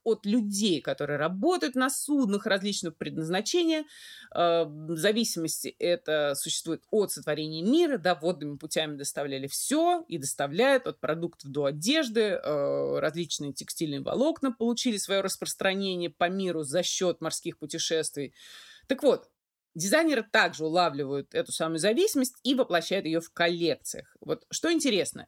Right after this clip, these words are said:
речь сейчас идёт не о парадном морском стиле, да, когда капитан корабля выходит к гостям в белоснежном ки-, кителе со сверкающими пуговицами, да. Наоборот,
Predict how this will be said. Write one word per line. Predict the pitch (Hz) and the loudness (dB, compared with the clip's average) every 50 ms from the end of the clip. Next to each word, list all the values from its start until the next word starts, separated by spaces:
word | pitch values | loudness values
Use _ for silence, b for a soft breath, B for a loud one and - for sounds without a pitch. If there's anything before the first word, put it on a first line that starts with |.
| _ _ | _ _
речь | 185 185 262 320 349 - | 0 0 2 2 0 0
сейчас | - - 185 - 247 233 247 - | -2 -6 -2 0 0 0 0 -2
идёт | 180 170 185 - - | -2 -4 -4 -4 -2
не | 185 196 214 - - | -2 -2 -2 -2 -4
о | - 180 | -6 -4
парадном | - - 165 170 233 311 349 277 240 180 147 | 0 0 2 2 4 2 2 2 0 -2 0
морском | 151 165 165 - - 175 165 165 | 0 -2 -2 -2 -4 -4 -4 -4
стиле, | - - - - - 180 180 170 135 135 131 | -4 -6 -6 -6 -6 -4 -4 -4 -4 -4 -4
да, | 139 170 190 214 208 | -2 0 0 0 -2
когда | - 160 156 165 160 147 131 - | -4 -6 -4 -2 -2 -2 -2 -6
капитан | - 165 - - - 156 135 139 | -10 -14 -8 -4 -4 -4 -4 -4
корабля | - 147 151 147 135 180 247 302 330 311 | -4 -4 -4 -2 0 0 2 2 2 0
выходит | 196 165 - - 160 147 135 127 | -2 -6 -4 -4 -4 -4 -4 -8
к | 135 | -6
гостям | 123 135 127 - - - - 247 294 311 285 294 B B B B B B | -4 -4 -4 -4 -6 -2 0 2 2 2 0 -4 B B B B B B
в | - | -6
белоснежном | 143 151 147 147 - 151 143 127 131 127 | -2 -2 -2 -2 -4 -6 -6 -4 -6 -6
ки-, | - _ - 220 262 262 - _ _ | -8 _ -4 -2 -2 -2 -6 _ _
кителе | - 285 285 277 262 226 208 | -2 -2 0 0 0 0 -2
со | 220 - - 156 | -2 -2 -4 -6
сверкающими | - - 160 - - 175 180 170 - - 175 165 156 - _ _ - 185 | -4 -4 -6 -2 0 2 2 2 0 -4 -6 -8 -8 -12 _ _ -6 -4
пуговицами, | 196 190 160 147 131 120 117 - - - - 127 | -4 -2 -2 -4 -4 -6 -6 -8 -8 -10 -10 -4
да. | - 190 247 B B B B B _ | -2 -2 -2 B B B B B _
Наоборот, | 175 196 220 208 190 226 240 254 220 185 143 120 - | 2 2 2 4 4 4 4 6 4 2 0 -2 -4